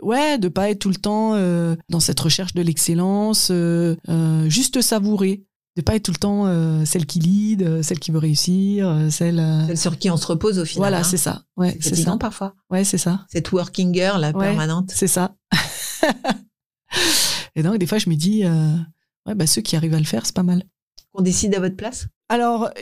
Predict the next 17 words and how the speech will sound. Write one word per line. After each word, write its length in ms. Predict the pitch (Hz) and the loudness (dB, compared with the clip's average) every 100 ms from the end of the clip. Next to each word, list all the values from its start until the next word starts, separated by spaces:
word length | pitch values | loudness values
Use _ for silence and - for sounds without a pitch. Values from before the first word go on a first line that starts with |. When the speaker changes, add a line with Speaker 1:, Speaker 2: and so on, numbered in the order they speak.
| 147 - | -12 -2
Speaker 1:
maintenant, 320 | 233 254 285 | 0 2 0
j'ai 100 | 294 | 0
appris 360 | 208 - 262 254 | -2 0 0 2
à 180 | 208 202 | 2 0
avoir 360 | 190 226 240 | 2 0 0
des 500 | 202 202 202 196 196 | 0 2 2 2 2
zones 540 | 185 180 240 302 285 214 | 0 2 2 2 0 0
où 120 | 190 | 0
je 100 | 190 | 2
me 80 | 190 | 2
dis, 180 | 185 247 | 0 0
c'est 160 | - 175 | 0 0
vraiment 460 | 160 - 208 247 | 0 0 0 0
pas 140 | 240 233 | -2 0
ton 160 | 226 | 0
point 180 | - 175 | 0 -2
fort. 540 | - 170 233 - - | 0 0 0 -2 -8